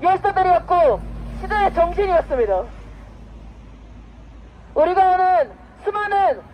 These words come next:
학생 열사들, 명지대 강경대 열사,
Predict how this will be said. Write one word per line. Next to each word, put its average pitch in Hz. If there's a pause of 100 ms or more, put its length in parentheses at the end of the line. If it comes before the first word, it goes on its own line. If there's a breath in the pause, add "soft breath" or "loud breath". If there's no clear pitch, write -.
학생 392
열사들, 294 (760)
명지대 339 (200)
강경대 370
열사, 311